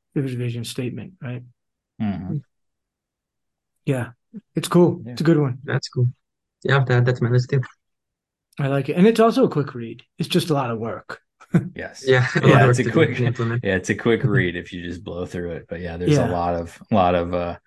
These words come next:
Speaker 3: Actionable
Speaker 2: actionable
Speaker 3: stuff.
Speaker 2: steps it's suggesting you take in there. That's for sure.
Speaker 1: Yeah.
Speaker 3: Hmm.
Speaker 1: And he, and he's built, like, a huge industry around it, right? Like, he
Speaker 2: Yeah, he's got his whole coaching platform and, and
Speaker 1: Oh,
Speaker 2: all this
Speaker 1: yeah.
Speaker 2: stuff that helps people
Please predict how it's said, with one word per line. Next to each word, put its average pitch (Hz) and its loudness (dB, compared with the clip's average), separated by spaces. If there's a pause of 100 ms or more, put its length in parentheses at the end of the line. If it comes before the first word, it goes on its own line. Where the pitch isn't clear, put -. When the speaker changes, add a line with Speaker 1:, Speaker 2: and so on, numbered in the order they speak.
(220)
Speaker 3:
Actionable 107 -4
Speaker 2:
actionable 92 0
Speaker 3:
stuff. - -2
Speaker 2:
steps 90 0
it's 85 -6
suggesting 87 -6
you 85 -6
take 87 -4
in 87 -8
there. 87 -8
That's 90 -8
for 90 -12
sure. 90 -6 (340)
Speaker 1:
Yeah. 127 0
Speaker 3:
Hmm. 120 0 (340)
Speaker 1:
And 151 4
he, 220 6 (160)
and 143 -2
he's 233 0
built, 196 0
like, - -14
a - -20
huge 233 -2
industry 165 -6 (120)
around - -20
it, - -20
right? 175 -6
Like, - -14
he - 0
Speaker 2:
Yeah, 90 4
he's 101 2
got 95 2
his 90 0
whole 87 0
coaching 87 -4
platform 87 -4
and, 87 -8
and - -4
Speaker 1:
Oh, 160 4
Speaker 2:
all 131 0
this 120 -2
Speaker 1:
yeah. 117 -6
Speaker 2:
stuff 87 -2
that 90 0
helps 87 -4
people 87 -8